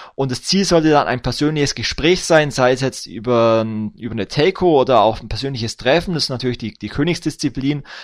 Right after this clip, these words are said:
auf einer Veranstaltung und, ähm,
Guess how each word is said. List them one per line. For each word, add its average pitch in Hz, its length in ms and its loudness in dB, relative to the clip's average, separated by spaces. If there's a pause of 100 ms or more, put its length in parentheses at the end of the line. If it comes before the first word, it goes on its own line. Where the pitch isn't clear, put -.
(160)
auf 113 180 -4
einer 117 100 -2
Veranstaltung 180 840 4 (320)
und, 139 480 4
ähm, 131 720 4